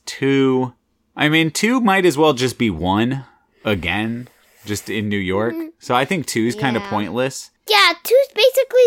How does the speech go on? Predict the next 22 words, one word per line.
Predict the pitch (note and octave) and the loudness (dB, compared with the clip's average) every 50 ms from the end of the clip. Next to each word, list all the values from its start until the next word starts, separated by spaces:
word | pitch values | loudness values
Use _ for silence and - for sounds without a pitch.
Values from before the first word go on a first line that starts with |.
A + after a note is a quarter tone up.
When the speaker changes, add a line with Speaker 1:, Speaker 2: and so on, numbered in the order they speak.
| A4 A#4 | 6 4
Speaker 2:
the | A4+ | 2
same | - - A4 G#4+ G#4 G4+ G4 | 2 0 2 2 2 2 0
thing | - G4+ F#4+ F#4+ | -2 -4 -2 -2
as | E4+ E4 - D#4 | -4 -6 -6 -4
one, | D#4 D#4 C#4+ A#3 F3 D#3+ G#3+ | -4 -4 -4 -4 -8 -10 -12
just | - B3+ B3+ - | -12 -12 -12 -8
Speaker 1:
Yeah. | - C3+ C4+ C3 A#2 G#2+ | -4 -2 0 0 0 0
Speaker 2:
repeated | G#2 G#2+ D#4 D#4+ D4 D4 C#4 B3 A#3+ - | -2 -2 -2 -2 -2 -4 -6 -8 -12 -10
just | - C4 C4 - - - | -8 -8 -8 -8 -12 -14
in | - C4 B3+ B3+ | -10 -10 -8 -8
New | B3+ C4 C4 C4 C4 A#3+ - | -8 -8 -10 -10 -12 -12 -10
York. | C#4 C#4 B3+ F3+ - - _ _ - _ - | -8 -8 -8 -8 -12 -16 _ _ -20 _ -10
Speaker 1:
Yeah, | G2+ G2+ G#2+ A2+ F#2 E2 D2+ E2 | -8 -4 -2 -2 -2 -2 -4 -4
it's, | C#2 A2+ A#2+ G2+ - - | -4 -6 -6 -6 -6 -10
it's | A2+ B2 G#2+ C3+ B2+ - - | -8 -6 -4 -4 -6 -6 -6
just | D#3 D3+ C3+ - - | -6 -6 -6 -4 -6
the | C3+ | -8
same | - - F#2 D#2+ E2 E2 E2 E2 E2 D2+ | -6 -4 -6 -4 -4 -4 -6 -8 -10 -10
stuff | - - - F#2 E2 D#2+ - - - | -12 -8 -4 -4 -4 -4 -4 -8 -8
again, | - D#2+ F2 D#2+ E2 E2 E2 E2 E2+ D#2+ | -8 -6 -6 -4 -4 -4 -4 -6 -6 -4
really. | D#2+ D#2+ D#2+ D#2+ E2 D#2+ | -4 -2 -2 -2 -2 -2
Speaker 2:
Yeah. | - A#3 | -4 -6